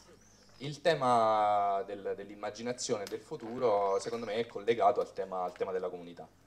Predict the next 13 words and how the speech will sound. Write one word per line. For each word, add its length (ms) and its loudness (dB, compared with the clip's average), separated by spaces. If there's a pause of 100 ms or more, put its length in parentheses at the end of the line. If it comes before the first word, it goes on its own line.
(180)
inevitabilmente 960 -6
collegato 380 2
al 80 -6
tema 160 -8
della 120 -2
comunità, 300 -6
cioè, 100 -8
nel 100 -6
senso, 180 -8
non 100 -8
possiamo 260 0
prova-, 240 0 (220)
cioè, 160 2